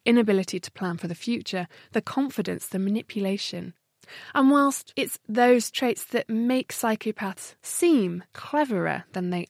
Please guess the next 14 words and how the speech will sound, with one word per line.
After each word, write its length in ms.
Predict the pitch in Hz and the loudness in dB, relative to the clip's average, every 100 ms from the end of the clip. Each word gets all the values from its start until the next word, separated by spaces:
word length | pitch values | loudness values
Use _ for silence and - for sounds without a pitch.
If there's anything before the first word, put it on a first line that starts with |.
| - | -2
are, 400 | 294 226 180 170 _ _ | 0 2 0 -6 _ _
statistically 680 | - 220 254 247 - - 190 | -6 -2 0 0 -4 -8 -6
speaking, 680 | 175 - 254 - 240 220 220 - _ _ | -8 -4 -4 -2 -2 0 -4 -10 _ _
they're 160 | 190 185 | -2 0
not. 400 | 175 - - - _ _ _ - - - | -2 -6 -14 -16 _ _ _ -20 -20 -4
It's 180 | - 254 | -2 0
a 60 | 247 | 0
facade, 600 | 247 - 170 170 180 - - | 0 0 -2 -4 -10 -8 2
which 240 | 165 - | 2 4
means 340 | 262 254 247 - | 4 4 2 0
if 140 | 247 | -2
Hannibal 400 | - 285 262 196 | 2 2 2 0
the 100 | 180 | -2
Cannibal 440 | - 226 214 202 | -4 -2 -2 -2